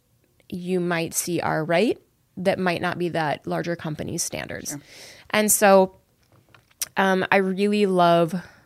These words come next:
Speaker 1: being able to own my company and that our staff can kinda set those standards.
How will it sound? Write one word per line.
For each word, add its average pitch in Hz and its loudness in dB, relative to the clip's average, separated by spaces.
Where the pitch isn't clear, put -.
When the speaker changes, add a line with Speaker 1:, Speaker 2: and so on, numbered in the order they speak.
Speaker 1:
being 190 0
able 180 2
to - -2
own 196 0
my 214 0
company 165 -4
and 185 0
that 180 2
our 175 2
staff - 4
can 175 -12
kinda 180 -2
set - -2
those 156 -2
standards. - -6